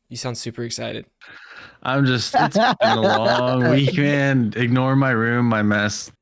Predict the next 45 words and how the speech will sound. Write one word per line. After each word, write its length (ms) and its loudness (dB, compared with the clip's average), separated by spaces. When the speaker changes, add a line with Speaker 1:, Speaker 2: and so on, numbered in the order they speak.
Speaker 2:
Sorry, 420 -2
I 80 0
apologize. 600 -2
I 80 -2
haven't 160 -4
had 140 -6
time 220 -6
to 80 -6
clean 220 0
anything, 500 0
but, 220 -2
uh, 140 0
Speaker 1:
You're 80 0
Speaker 2:
it's 100 -6
good 140 0
Speaker 1:
good, 60 -2
Speaker 2:
to 40 -4
be 80 -2
Speaker 1:
dude. 80 0
Speaker 2:
here. 140 0
It's 120 -4
good 160 -2
to 40 0
be 60 2
back 300 -4
on 100 0
the 60 0
show. 720 -2
I 180 -2
wanna 220 -2
talk 220 -4
some 160 -6
games. 640 -8
Speaker 1:
Let's 300 -8
do 200 -2
it. 180 -6
And 380 -2
Speaker 2:
<laughs> 220 -20
Speaker 1:
for 140 -2
a 40 -2
second 300 -2
week 160 -6
in 80 -6
a 40 -6
row, 320 -8